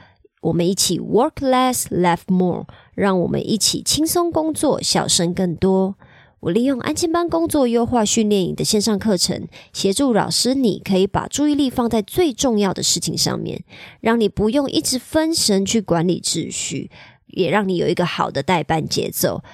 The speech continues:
可以每天准时的把工作完成哦，让你不再被孩子牵着鼻子走，甚至期待跟孩子相处哦。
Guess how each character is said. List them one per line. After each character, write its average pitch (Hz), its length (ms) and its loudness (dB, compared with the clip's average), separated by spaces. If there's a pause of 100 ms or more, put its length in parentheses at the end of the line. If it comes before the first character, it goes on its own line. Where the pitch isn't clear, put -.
(140)
可 214 120 0
以 233 100 2
每 202 300 -2
天 220 300 -2
准 202 260 -2
时 160 220 0
的 156 120 -2
把 143 180 -2
工 202 280 -2
作 180 240 0
完 - 240 -4
成 - 200 0 (140)
哦， - 160 -8 (400)
让 320 180 2
你 262 80 2
不 208 220 0
再 - 180 2
被 320 200 2
孩 214 260 0
子 220 160 -4
牵 349 320 0
着 320 100 0
鼻 196 200 -2
子 180 160 -6
走， - 260 -4 (100)
甚 202 380 0
至 180 240 0
期 - 380 0
待 233 200 0
跟 208 220 0
孩 185 220 0
子 170 120 -4
相 226 240 0
处 202 260 0
哦。 208 360 2